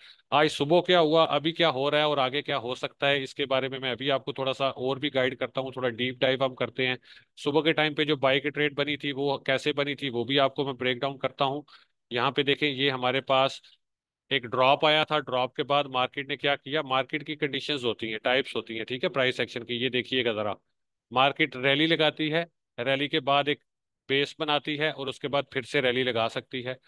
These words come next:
रैली बेस रैली हम इसको कहते हैं। एक मार्केट रैली लगाती है, बेस बनाती है और फिर ड्रॉप ले लेती है, इसको हम कहते हैं रैली बेस ड्रॉप। इसी, इसके अपोजिट होता है कि ड्रॉप बेस ड्रॉप या फिर ड्रॉप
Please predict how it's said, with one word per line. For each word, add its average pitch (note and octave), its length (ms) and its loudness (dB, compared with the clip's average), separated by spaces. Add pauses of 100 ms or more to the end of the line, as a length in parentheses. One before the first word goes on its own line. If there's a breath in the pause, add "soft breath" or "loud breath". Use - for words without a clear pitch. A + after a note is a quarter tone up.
(120)
रैली C#3 280 2
बेस D#3 340 0
रैली B2+ 280 0
हम C#3 160 -6
इसको C3+ 220 -10
कहते B2+ 320 -2
हैं। A#2+ 100 -4 (400 soft breath)
एक D3 180 2
मार्केट D3 380 2
रैली C#3 220 2
लगाती C#3+ 380 0
है, C#3+ 140 -2
बेस C3 340 -2
बनाती C#3 340 -2
है C#3 80 0
और C#3 160 2
फिर C#3 100 -2
ड्रॉप A#2 340 0
ले C3 100 0
लेती B2 280 -2
है, A#2+ 140 -2
इसको C#3 300 -2
हम D3 80 -2
कहते D3 300 2
हैं D3 100 4
रैली B2 300 2
बेस C#3 360 0 (340)
ड्रॉप। A2 300 2 (560)
इसी, D3 200 -2 (120)
इसके D3+ 280 -2
अपोजिट D3+ 440 0
होता C#3 220 0
है C#3 120 2 (500)
कि C#3 440 0
ड्रॉप C3 460 2 (460)
बेस D3+ 380 2 (420)
ड्रॉप B2+ 340 0 (580)
या C#3 240 0
फिर B2+ 280 -6 (440)
ड्रॉप C#3 400 0